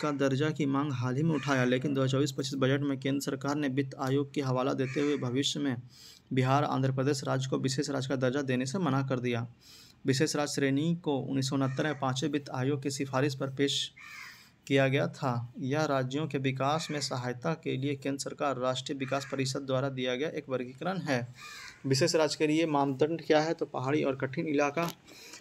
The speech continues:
कम जनसंख्या घनत्व एवं या जनजातीय आबादी का बड़ा हिस्सा, अंतर्राष्ट्रीय सीमाओं के समीप रणनीतिक स्थल, आर्थिक एवं ढांचागत पिछड़ापन,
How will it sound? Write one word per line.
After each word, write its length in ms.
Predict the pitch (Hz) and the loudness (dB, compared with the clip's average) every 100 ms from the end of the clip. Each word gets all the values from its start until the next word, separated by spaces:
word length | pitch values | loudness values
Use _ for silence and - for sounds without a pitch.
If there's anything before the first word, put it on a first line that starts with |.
| - | 0
कम 140 | 147 151 | 4 6
जनसंख्या 420 | 143 135 139 156 | 4 2 2 2
घनत्व 340 | 135 143 135 | 4 2 2
एवं 300 | 135 143 139 | 2 2 0
या 220 | 143 139 | 2 2
जनजातीय 580 | 135 131 131 127 123 156 | 4 4 6 6 6 2
आबादी 320 | 139 127 123 | 4 4 2
का 120 | 143 147 | 2 4
बड़ा 200 | 127 139 | 6 6
हिस्सा, 300 | 131 131 123 | 2 -2 -2
अंतर्राष्ट्रीय 540 | 120 120 127 123 156 | -2 4 4 4 0
सीमाओं 380 | - 135 131 139 | 0 0 2 2
के 80 | 147 | 0
समीप 300 | - 139 139 | 2 2 4
रणनीतिक 520 | 135 127 123 160 - | 4 4 0 -2 -4
स्थल, 320 | - 151 123 117 - - - - - - | 2 4 4 2 -12 -20 -20 -20 -12 4
आर्थिक 300 | 135 131 160 | 4 6 4
एवं 200 | 156 160 | 4 4
ढांचागत 440 | 143 131 135 147 139 | 2 4 6 6 4
पिछड़ापन, 480 | 139 143 139 123 | 0 2 4 2